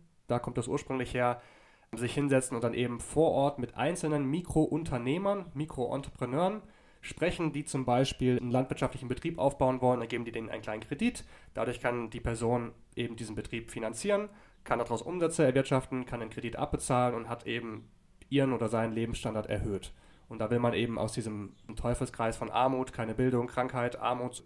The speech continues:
generationsübergreifend, will man rauskommen. Das Interessante ist aber,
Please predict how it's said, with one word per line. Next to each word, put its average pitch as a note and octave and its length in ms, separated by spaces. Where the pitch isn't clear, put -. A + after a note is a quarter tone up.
generationsübergreifend, A#2 1160
will A#2 80
man A2+ 100
rauskommen. G#2+ 520
Das D3+ 100
Interessante D3 480
ist B2 140
aber, C3 400